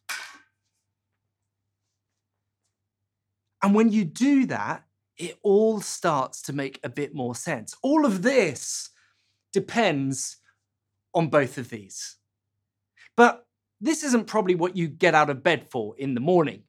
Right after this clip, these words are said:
and, and nor should it. The Bible isn't given to us for the Bible's sake. It's given to us to help us make sense of life, to,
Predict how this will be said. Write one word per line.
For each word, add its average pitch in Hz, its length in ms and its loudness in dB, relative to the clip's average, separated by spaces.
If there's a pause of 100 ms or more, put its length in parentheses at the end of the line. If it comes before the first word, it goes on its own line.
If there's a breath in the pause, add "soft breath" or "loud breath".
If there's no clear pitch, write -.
(140)
and, 262 240 -10
and 254 160 0
nor 269 160 4
should 185 200 2
it. 104 140 -6
The 156 60 -2
Bible 226 340 8
isn't 185 240 2
given 175 240 0
to 160 160 -2
us - 140 -6
for - 160 -20
the 147 80 -10
Bible's 135 340 0
sake. 185 320 0 (320 loud breath)
It's 165 160 0
given 190 680 -2
to 139 200 -2
us 165 260 -2
to 196 300 2
help 208 240 -2
us 202 100 -4
make 214 200 0
sense 220 240 0
of 185 100 -6
life, 220 360 2
to, 170 140 -2